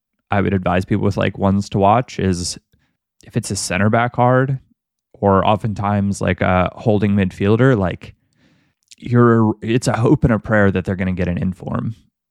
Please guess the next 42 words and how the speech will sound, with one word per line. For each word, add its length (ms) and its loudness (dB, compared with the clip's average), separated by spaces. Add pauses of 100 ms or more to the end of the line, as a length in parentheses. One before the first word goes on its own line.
(240)
So, 460 2 (320)
you 100 2
know, 120 4
I, 280 -2
like, 280 -2 (200)
oftentimes 460 0
over 160 -2
the 80 -4
years, 260 0
we 80 2
see 200 0
people 280 0
go 160 2
nuts 320 2
for, 180 -4
like, 240 -2
a 40 -8
David 320 -6
Alaba 340 0
card. 420 0 (600)
Maybe 260 4
he's 160 4
an 80 0
exception 560 -2
'cause 200 -4
he 80 -2
does 180 2
like 160 2
to 80 -12
get 220 -2
forward, 420 4
but 240 -2 (260)
people 200 0
go 140 2
nuts 300 0
for 120 -2
that 160 0
type 160 -2
of 80 -4
center 220 -2
back, 400 -2
and 500 -4